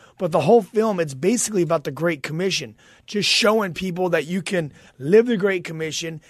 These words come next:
and you could use all these different avenues to get in front of people.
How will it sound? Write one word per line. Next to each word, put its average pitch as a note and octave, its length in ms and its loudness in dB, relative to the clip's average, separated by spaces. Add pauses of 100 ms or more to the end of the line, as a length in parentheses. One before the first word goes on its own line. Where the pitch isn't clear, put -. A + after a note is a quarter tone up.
(120)
and E3 180 -6
you F#3 120 -2
could E3 240 0
use F#3+ 400 2
all F3 140 4
these F3+ 140 -4
different D#3+ 280 -4
avenues E3+ 420 0
to D3 80 -8
get D#3+ 140 -4
in D3 80 -12
front D#3+ 180 -4
of C3+ 60 -10
people. F3 420 -2